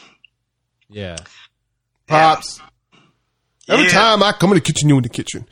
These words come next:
Speaker 2: In the goddamn refrigerator. I love that. Me and my dad used to quote that all the time. My dad loved John Witherspoon.
Speaker 3: He was
Speaker 2: From
Speaker 3: so
Speaker 2: Friday.
Speaker 3: good, man.
Speaker 2: I, that was
Speaker 3: Ah.
Speaker 2: one of the movies that, like, me and my dad watched together and we really connected on, like,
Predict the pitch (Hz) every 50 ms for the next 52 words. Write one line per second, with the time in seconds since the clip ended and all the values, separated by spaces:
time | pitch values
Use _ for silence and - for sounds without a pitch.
0 | _ _ 165 170 165 156 151 143 135 - - - 339 - - - - 151 - 202
1 | 202 190 185 175 160 131 - 147 139 - 95 76 - - _ _ _ _ _ _
2 | _ _ _ _ _ _ _ _ _ _ - 151 156 156 160 165 156 131 127 120
3 | 110 - _ _ _ _ _ _ - 165 208 233 226 202 175 160 165 165 160 160
4 | 160 147 131 143 131 - 147 139 135 135 139 127 123 - - 127 131 127 123 -
5 | 135 120 120 117 120 139 151 160 170 175 170 160 143 135 143 143 139 139 127 120
6 | 120 - - 135 131 127 127 123 123 123 120 - - - 135 123 117 110 104 -
7 | _ _ _ _ _ _ _ - - 180 180 151 - - - 139 135 135 135 135
8 | 139 139 123 123 151 147 151 151 151 151 - - - - - - _ - 151 165
9 | - - 180 208 262 320 320 277 269 277 277 269 247 226 214 220 233 220 226 214
10 | 180 165 175 175 160 165 165 156 147 139 139 - - _ _ _ _ _ _ _
11 | _ _ - 147 170 175 180 175 170 160 156 151 156 156 151 147 139 139 143 139
12 | - - - 151 147 151 147 151 151 147 143 139 139 135 131 139 139 135 131 -
13 | 131 131 131 127 127 - 131 123 117 110 101 104 113 - - 131 127 120 - _